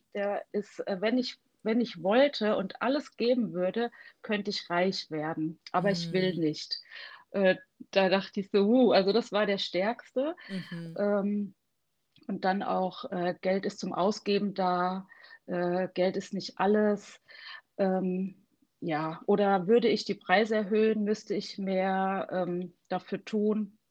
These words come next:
Speaker 2: Mhm.
Speaker 1: müsste ich mehr liefern, mehr abliefern.
Speaker 2: Ja.
Speaker 1: Also das waren so meine Klöpper-Glaubenssätze und
Speaker 2: Mhm.
Speaker 1: ja.
Speaker 2: Ja.
Speaker 1: Ähm, und es ist interessant, wie,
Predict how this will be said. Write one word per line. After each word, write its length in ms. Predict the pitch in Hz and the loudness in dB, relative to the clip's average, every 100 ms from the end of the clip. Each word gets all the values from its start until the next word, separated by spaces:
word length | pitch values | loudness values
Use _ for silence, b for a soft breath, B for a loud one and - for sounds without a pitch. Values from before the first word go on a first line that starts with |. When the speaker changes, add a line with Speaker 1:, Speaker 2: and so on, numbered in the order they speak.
| - | -10
Speaker 2:
Mhm. 440 | 185 151 170 170 | -10 -8 -12 -6
Speaker 1:
müsste 220 | 160 202 214 | -4 -2 -4
ich 140 | - | -2
mehr 120 | 190 | -2
liefern, 560 | 185 208 - 196 185 185 | 0 0 0 0 0 0
mehr 140 | 185 | -2
abliefern. 760 | 196 - 196 196 202 185 180 185 B B 165 | -4 -4 -2 -2 -2 -4 -4 -6 B B -12
Speaker 2:
Ja. 140 | 156 B B B | -12 B B B
Speaker 1:
Also 400 | - - 185 - | -6 -2 0 0
das 320 | 190 202 - 185 | -2 -2 -4 -2
waren 240 | 202 196 | -2 -2
so 320 | 190 196 190 | -2 0 0
meine 400 | 180 180 180 180 - 185 190 202 202 196 196 - | 0 0 0 -2 -4 -2 -2 -2 -2 -2 -4 -2
Klöpper-Glaubenssätze 1000 | 196 190 202 196 196 185 - 180 180 170 | -2 0 -2 -4 -4 -6 -6 -2 0 0
und 420 | - 170 180 196 | 0 -2 -2 -6
Speaker 2:
Mhm. 220 | 185 180 185 | -8 -10 -4
Speaker 1:
ja. 420 | 185 156 156 170 _ _ _ _ B B B | -2 0 -2 -6 _ _ _ _ B B B
Speaker 2:
Ja. 260 | 185 170 156 | -10 -10 -8
Speaker 1:
Ähm, 540 | 196 190 185 185 190 190 _ _ _ - _ | -2 0 0 -2 -4 -8 _ _ _ -20 _
und 140 | 208 202 | -2 -2
es 60 | |
ist 120 | 208 - | -4 2
interessant, 840 | 226 233 - 180 190 233 294 269 208 196 | 2 2 0 2 4 4 4 2 -2 0
wie, 520 | 220 220 226 220 | 2 2 2 0